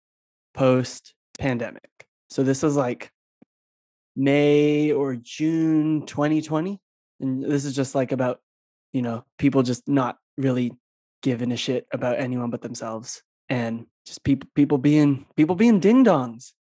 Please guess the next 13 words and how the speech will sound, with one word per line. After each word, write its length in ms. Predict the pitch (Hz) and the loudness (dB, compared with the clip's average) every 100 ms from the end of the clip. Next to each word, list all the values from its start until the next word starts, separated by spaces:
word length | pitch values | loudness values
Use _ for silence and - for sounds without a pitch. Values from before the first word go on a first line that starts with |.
| _ | _
And 360 | - 131 123 127 - _ _ | -8 -4 -4 -6 -10 _ _
yeah, 240 | 139 120 | 0 0
so 180 | 123 147 | 0 2
there's, 280 | 135 143 131 | 4 2 2
there's, 200 | 147 147 | 0 2
like, 180 | 147 135 | 2 0
a, 200 | 143 139 143 | -4 -4 -2
a 80 | |
few, 260 | 147 147 143 | -4 0 0
like, 220 | 135 127 | 0 -4
nods 440 | 131 120 117 120 - | -6 -6 -10 -12 -10
to 120 | 127 | -8
just, 380 | 123 117 - | -6 -6 -8